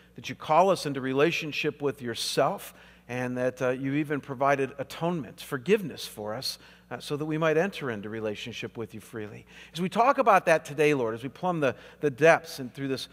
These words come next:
very popular story that Jesus told, story of the prodigal son, I pray, God,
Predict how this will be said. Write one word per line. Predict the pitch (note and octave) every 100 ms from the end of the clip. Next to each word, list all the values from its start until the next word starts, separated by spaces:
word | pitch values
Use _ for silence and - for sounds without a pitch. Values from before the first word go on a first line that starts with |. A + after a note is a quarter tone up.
| - - _
very | C3 F#3 G#3+
popular | E3+ E3 D#3 C#3+
story | - D3+ C#3+
that | C3
Jesus | A#2 D#3 C#3+ B2
told, | - A2+ A2+
story | - D#3+ D#3
of |
the | C#3
prodigal | D3+ D3 C#3 B2+
son, | - D3 B2+
I | B2
pray, | - - F#3+ F#3+
God, | D3 D2 -